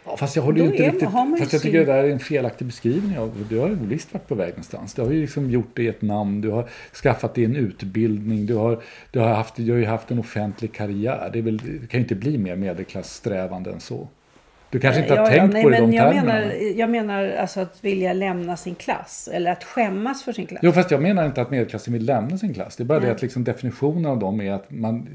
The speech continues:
Speaker 1: det, man ska vara strävsam och vara på väg någonstans i
Speaker 2: Ja,
Speaker 1: livet,
Speaker 2: gå upp
Speaker 1: liksom.
Speaker 2: på morgonen och
Speaker 1: Ja,
Speaker 2: gå till jobbet.
Speaker 1: ja,
Speaker 2: Ja.
Speaker 1: utbilda sig och liksom,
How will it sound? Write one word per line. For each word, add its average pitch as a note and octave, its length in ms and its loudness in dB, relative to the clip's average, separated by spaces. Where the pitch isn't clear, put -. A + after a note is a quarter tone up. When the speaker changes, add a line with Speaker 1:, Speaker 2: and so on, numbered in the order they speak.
Speaker 1:
det, B2 100 -4
man A#2 300 -2
ska A#2+ 200 -4
vara G#2+ 220 2
strävsam A#2 840 -2
och G#2 60 0
vara G#2 120 -2
på G#2+ 80 -8
väg A#2+ 220 0
någonstans G#2+ 460 -6
i A2 40 -2
Speaker 2:
Ja, A2+ 180 -2
Speaker 1:
livet, F3 200 -6
Speaker 2:
gå G3+ 80 -2
upp G3+ 80 0
Speaker 1:
liksom. G3+ 200 -6
Speaker 2:
på G3 80 -2
morgonen E3+ 360 -4
och D#3+ 220 -10
Speaker 1:
Ja, C#3+ 280 2
Speaker 2:
gå C3+ 120 4
till - 100 0
jobbet. - 300 -8
Speaker 1:
ja, F3+ 240 -2
Speaker 2:
Ja. D#3 120 4
Speaker 1:
utbilda C3 600 0
sig A#2 380 -2
och G#2 80 -4
liksom, G#2+ 420 -4